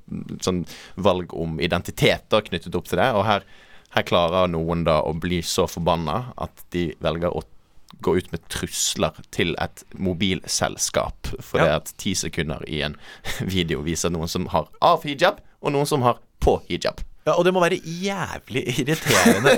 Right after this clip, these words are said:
Speaker 1: <laughs>
Speaker 2: for norske muslimer som er, og, og de må gå i selvforsvar hele tiden da, og forsvare liksom,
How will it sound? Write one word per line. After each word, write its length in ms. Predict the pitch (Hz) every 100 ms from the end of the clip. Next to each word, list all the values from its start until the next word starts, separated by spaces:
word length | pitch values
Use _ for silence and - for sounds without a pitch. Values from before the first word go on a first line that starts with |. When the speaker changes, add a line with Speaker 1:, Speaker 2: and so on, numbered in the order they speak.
| 135
Speaker 1:
<laughs> 140 | -
Speaker 2:
for 220 | - 135 139
norske 580 | 151 156 - - - 113
muslimer 600 | 113 117 104 92 110 117 - 120
som 160 | 131 107
er, 300 | 107 113 - - -
og, 160 | 139 135
og 160 | 135
de 80 | 135
må 80 | 139
gå 140 | 135
i 20 | 139
selvforsvar 600 | - 127 - 98 120 139 - - - - -
hele 500 | 175 117 87 104 120
tiden 280 | 107 95 156
da, 60 | 131
og 80 |
forsvare 800 | 127 - - 104 92 90 92 107
liksom, 300 | 117 107 110